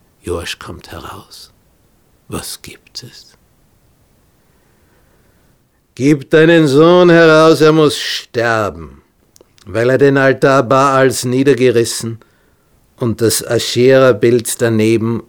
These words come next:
umgehauen hat.“ Punkt. Das reicht wohl,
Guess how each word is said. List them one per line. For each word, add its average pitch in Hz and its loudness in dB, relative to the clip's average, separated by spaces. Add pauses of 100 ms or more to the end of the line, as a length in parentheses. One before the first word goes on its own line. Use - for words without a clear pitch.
(140)
umgehauen 85 -4
hat.“ - -14 (840)
Punkt. - -12 (1120)
Das 92 -8
reicht 110 -6
wohl, - -14